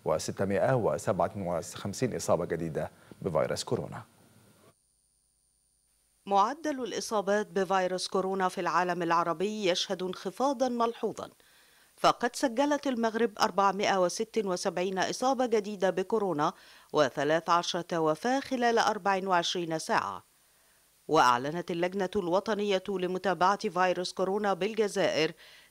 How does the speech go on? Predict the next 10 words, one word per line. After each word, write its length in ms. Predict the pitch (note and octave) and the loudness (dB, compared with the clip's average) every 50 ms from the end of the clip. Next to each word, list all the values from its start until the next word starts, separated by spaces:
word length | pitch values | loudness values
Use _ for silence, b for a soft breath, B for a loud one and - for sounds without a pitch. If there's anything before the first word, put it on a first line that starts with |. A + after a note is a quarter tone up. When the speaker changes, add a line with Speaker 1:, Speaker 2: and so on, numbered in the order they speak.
| B _ | B _
Speaker 2:
تسجيل 760 | - G#3 G3+ G3+ F#3 F#3 A#3 C#4 D4 C#4 C#4 C4 B3+ B3+ G#3 | 2 2 2 2 -4 -6 -4 -4 -2 0 0 0 0 0 0
مائة 260 | F#3+ A3+ - - C4 | -2 -2 0 0 0
وخمسة 520 | C4+ C4 G#3+ D#3 - - G3+ G3 - G3+ F3+ | 2 2 0 0 -2 -4 -6 -4 -4 -4 -2
وسبعين 640 | F3 D#3+ E3 E3 - F#3+ D#3+ D#3+ D#3+ E3+ F#3 E3+ E3 | -2 -2 -2 -2 -2 -2 -2 0 -2 -2 -2 -2 -2
حالة 420 | D#3 - - - C#4 C4+ B3+ A#3+ - - | -4 0 2 2 2 2 2 -2 -2 -4
إصابة 420 | - A3 - C#4 C#4 B3+ F#3+ E3 | -6 -4 0 0 0 2 2 0
بفيروس 560 | D3 C#3+ C#3+ C#3 D#3+ E3 D#3+ D3+ D#3 D#3 - | 0 -2 -2 0 0 0 0 0 -2 -4 -4
كورونا 460 | - F#3 F3+ F#3+ G#3 G#3+ G3 F3+ F3 B B B B B B B B | -4 -4 -2 0 0 0 0 0 0 B B B B B B B B
وحالتي 720 | D3 D#3+ - - - C4 C#4+ C4+ C4 B3+ - B3 A#3 A3+ G#3+ | 0 0 0 2 0 0 2 2 -2 -4 -2 -2 -2 0 0
وفاة. 340 | A3 A3 A#3 - - - | 0 -2 -2 -4 -8 -10